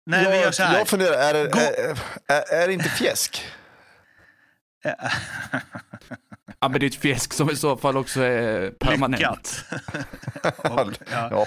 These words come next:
Speaker 2: permanent är det ju, men
Speaker 1: Alltså, men, <laughs> men så här, alltså, jag tror att det bästa är, Blomman, om du inte tittar, alltså googla inte på Neymars tatuering. För då tror jag att du kommer
Speaker 3: Nej.
Speaker 1: känna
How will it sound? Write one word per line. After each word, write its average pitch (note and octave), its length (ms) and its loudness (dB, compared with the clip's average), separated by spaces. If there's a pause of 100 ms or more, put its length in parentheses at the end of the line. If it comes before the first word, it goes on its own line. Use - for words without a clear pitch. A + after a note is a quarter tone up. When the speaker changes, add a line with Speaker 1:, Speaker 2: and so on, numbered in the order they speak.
Speaker 2:
permanent C3 560 0
är G2 80 2
det G#2+ 160 -2
ju, D3+ 80 -2
men C#3+ 120 0
Speaker 1:
Alltså, D3 520 2
men, E3+ 260 -2 (840)
<laughs> - 1200 -10
men E3+ 220 0
så F3+ 100 4
här, E3+ 500 2
alltså, D#3+ 560 2 (420)
jag E3+ 200 0
tror F#3+ 340 -2
att E3 220 0 (420)
det D#3+ 320 0
bästa E3 420 0
är, B2+ 260 2
Blomman, B2 440 -4
om C3+ 260 -6
du C#3 180 0
inte D3 480 -2
tittar, C#3+ 800 -2
alltså D#3 200 -2
googla F#3 480 0
inte D#3+ 240 -4
på C3+ 140 -6
Neymars C3+ 520 0
tatuering. G2 480 -12 (880)
För C#3 80 -4
då D3 80 2
tror D3+ 240 -2
jag C3 60 2
att B2+ 60 -6
du C#3 80 -6
kommer A#2+ 200 -4
Speaker 3:
Nej. A#2 80 2
Speaker 1:
känna G#2+ 400 -2